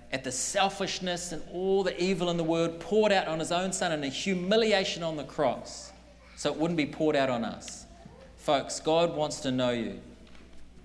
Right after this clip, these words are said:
Look at what he's willing to go through to make that happen. That's the big story here. God is good. You can trust him with your life.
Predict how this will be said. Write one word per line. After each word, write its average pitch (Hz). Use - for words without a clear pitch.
Look 180
at 143
what 165
he's 147
willing 165
to 143
go 175
through 117
to 139
make 135
that 139
happen. 123
That's 147
the 135
big 120
story 107
here. 98
God 156
is 160
good. 104
You 127
can 113
trust -
him 151
with 131
your 120
life. 95